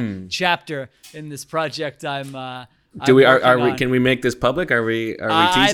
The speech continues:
Speaker 2: don't know.
Speaker 1: this?
Speaker 2: You would have to ask my editors.
Speaker 1: Okay.
Speaker 2: <laughs> But yeah, I mean, I am just write-, writing a, you know, a thing on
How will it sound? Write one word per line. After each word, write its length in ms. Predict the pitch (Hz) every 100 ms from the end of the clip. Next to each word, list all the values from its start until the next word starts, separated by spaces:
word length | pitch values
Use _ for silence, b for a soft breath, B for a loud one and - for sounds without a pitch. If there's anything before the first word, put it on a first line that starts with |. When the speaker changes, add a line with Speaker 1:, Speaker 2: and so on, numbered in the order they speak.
| 196
Speaker 2:
don't 80 |
know. 140 | 190 202
Speaker 1:
this? 100 | 160
Speaker 2:
You 140 | 165
would 80 | 170
have 140 | 170
to 80 | 170
ask 220 | 165 160
my 140 | 156 156
editors. 480 | 196 160 139 139 -
Speaker 1:
Okay. 320 | - - -
Speaker 2:
<laughs> 40 | 370 - - 330 _ _ 453 359
But 100 | - 494
yeah, 140 | 160
I 100 | 139
mean, 220 | 156 165
I 80 | 170
am 180 | 196 185
just 220 | 180 156
write-, 260 | 143 160 165
writing 340 | 147 151 151 143
a, 280 | 135 135
you 140 | 147 135
know, 180 | 123 135
a 60 |
thing 260 | 135 143 139
on 200 | 135 127